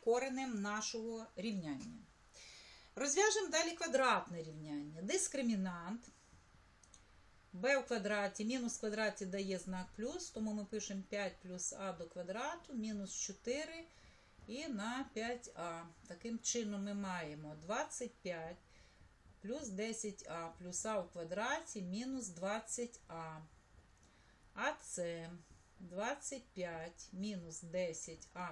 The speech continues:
плюс а в квадраті, як ми бачимо, це п'ять мінус а до квадрату.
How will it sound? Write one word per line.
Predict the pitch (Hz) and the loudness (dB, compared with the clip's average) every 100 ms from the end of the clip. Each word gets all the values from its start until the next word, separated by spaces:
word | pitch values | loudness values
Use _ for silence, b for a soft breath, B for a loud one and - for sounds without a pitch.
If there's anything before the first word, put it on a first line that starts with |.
| - | -6
плюс | 185 170 - - | -8 -6 -4 -4
а | 175 165 | -4 -4
в | 147 | -6
квадраті, | 175 175 226 302 359 - 320 330 B B B B - | -8 -4 0 0 0 -6 -12 -14 B B B B -12
як | 185 185 | -8 -6
ми | 175 | -8
бачимо, | 165 233 330 339 311 294 285 | -2 0 2 0 -4 -4 -4
це | - | -6
п'ять | 170 - 240 269 330 - - - - - 180 | -6 0 4 4 2 -4 -14 -16 -20 -18 -4
мінус | 185 254 269 247 - - | 0 2 2 0 -2 -2
а | 180 208 233 - | 0 0 -2 -10
до | 185 226 | -8 -6
квадрату. | - 190 156 156 147 - | -2 -4 -2 -6 -8 -12